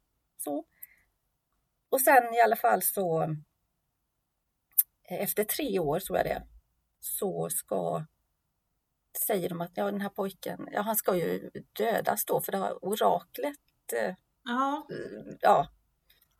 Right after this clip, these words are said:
Speaker 1: dess utsaga har varit liksom att han ska mörd-, liksom dödas. Eh, det, jag kommer inte ihåg riktigt hur då, men ja, något sånt. Och de säger till den här pojken då att han ska få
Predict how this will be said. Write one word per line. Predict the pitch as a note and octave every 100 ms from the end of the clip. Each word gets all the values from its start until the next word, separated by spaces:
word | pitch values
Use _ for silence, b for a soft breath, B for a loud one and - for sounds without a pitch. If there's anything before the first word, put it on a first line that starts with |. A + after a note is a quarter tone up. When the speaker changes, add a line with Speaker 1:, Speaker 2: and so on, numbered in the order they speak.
| _ _
Speaker 1:
dess | G#3+ G#3
utsaga | G3+ F#3 - E3 D#3
har | D#3
varit | D3+ -
liksom | - - D#3+
att | -
han | F3
ska | - - - F3+
mörd-, | - - - -
liksom | - -
dödas. | D3+ D#3+ - - - - - b b b b _ _ _ -
Eh, | - - -
det, | - -
jag | -
kommer | G#3+
inte | G#3+ -
ihåg | C#3+ D3
riktigt | G#3+ - D#3
hur | F3
då, | -
men | G3+ G3 G#3+ -
ja, | - A#3+ -
något | A#3 -
sånt. | - - - _ B B B B _ _ _ _ _ _ _
Och | -
de | B3+
säger | A#3+ A#3+
till | A#3+ G3
den | G3+
här | G3+
pojken | - F3+ F3 E3+
då | -
att | D#3+
han | D#3 -
ska | - A#1
få | - - -